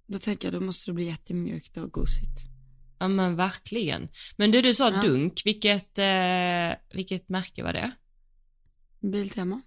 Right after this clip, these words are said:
Speaker 1: Nej.
Speaker 2: Ja. Okej, för att de har ju, alltså jag tror att de har slutat sälja dunk, för jag har också köpt dunk på Biltema innan.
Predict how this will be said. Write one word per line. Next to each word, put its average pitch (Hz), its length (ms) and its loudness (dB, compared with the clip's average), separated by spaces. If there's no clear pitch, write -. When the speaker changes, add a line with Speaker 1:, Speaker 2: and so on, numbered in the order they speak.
Speaker 1:
Nej. 277 200 8
Speaker 2:
Ja. - 140 -2
Okej, 196 200 4
för 202 120 0
att 196 160 0
de 214 140 4
har 220 100 10
ju, 208 60 6
alltså 208 200 2
jag 226 100 2
tror 240 120 2
att 226 80 2
de 220 100 2
har 196 60 2
slutat 220 520 0
sälja 196 380 2
dunk, 151 300 2
för - 120 -2
jag 185 80 4
har 196 80 2
också 233 240 -4
köpt 220 260 0
dunk 170 220 2
på 180 80 -2
Biltema 160 760 0
innan. 160 540 -2